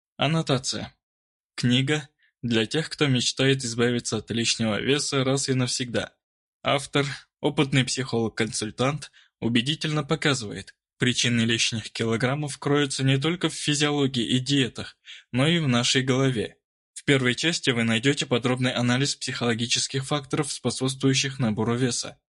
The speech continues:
Автор профессионально, но доступно объясняет механизмы, связывающие психику и лишние килограммы. Во второй части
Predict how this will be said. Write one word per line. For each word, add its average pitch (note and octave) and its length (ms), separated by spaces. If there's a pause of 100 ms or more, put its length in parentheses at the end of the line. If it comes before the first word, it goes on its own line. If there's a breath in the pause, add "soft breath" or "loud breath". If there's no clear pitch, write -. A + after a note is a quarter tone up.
(160)
Автор D#3 440
профессионально, C3 1000
но E3+ 140
доступно D3+ 520
объясняет B2 560
механизмы, B2+ 720
связывающие C#3 840
психику C3+ 560
и B2 200
лишние C3 460
килограммы. B2 680 (340)
Во G#2+ 120
второй C3+ 340
части E3 480